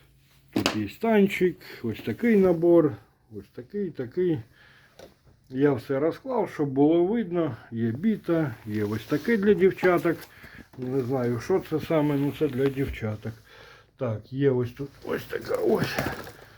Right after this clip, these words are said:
гоночна тачка, трансформер. Так, оце йде поштучно, сімдесят гривень і по сорок гривень за штучку.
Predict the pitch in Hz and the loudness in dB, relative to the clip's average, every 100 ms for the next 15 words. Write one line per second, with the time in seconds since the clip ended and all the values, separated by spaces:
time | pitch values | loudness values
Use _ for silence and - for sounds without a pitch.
0 | - _ 120 117 131 123 120 - 147 185 | -20 _ -6 -2 -2 -4 -6 -8 -10 -6
1 | 233 196 - 185 185 139 - _ _ _ | -6 -6 -4 -2 0 -2 -10 _ _ _
2 | _ _ - 120 123 - - 240 214 196 | _ _ -10 -8 -8 -12 -2 2 2 2
3 | 190 175 - _ _ - 120 139 180 247 | 0 -2 -6 _ _ -8 -6 -4 -4 0
4 | 196 175 151 156 - 123 - 123 120 151 | 2 2 0 -2 -4 -6 -4 -6 -4 -4
5 | 165 - 202 156 160 151 151 165 147 - | -4 0 2 4 4 2 2 -2 -2 -2
6 | 135 123 120 156 143 120 117 - 110 - | 0 0 0 0 0 0 -4 -6 -12 -12
7 | - | -16